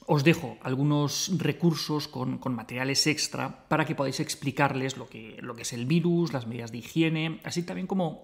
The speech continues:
un cuento que, que podéis imprimir y, y colorear sobre, sobre el tema. Buscadlo en, en la caja de comentarios o en el artículo del blog. Y bien,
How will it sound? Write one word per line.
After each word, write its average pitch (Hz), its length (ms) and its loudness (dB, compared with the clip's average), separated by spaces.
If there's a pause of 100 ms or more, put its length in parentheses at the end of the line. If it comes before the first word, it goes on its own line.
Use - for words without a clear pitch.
(100)
un 170 180 6
cuento 175 360 4
que, 139 160 -8
que - 80 -14
podéis 123 300 -8
imprimir 160 500 -2
y, 170 240 -2
y 113 120 -2
colorear 113 480 -4
sobre, - 440 -10
sobre 131 240 0
el 117 80 -8
tema. - 280 -16 (500)
Buscadlo 139 520 2
en, 117 240 -8
en 120 60 -4
la 120 100 2
caja 131 200 -4
de 127 80 0
comentarios 165 760 0
o 127 220 2
en 117 100 -2
el 117 80 -6
artículo - 520 -10 (100)
del 139 180 4
blog. - 240 -4 (840)
Y 165 80 8
bien, 135 320 8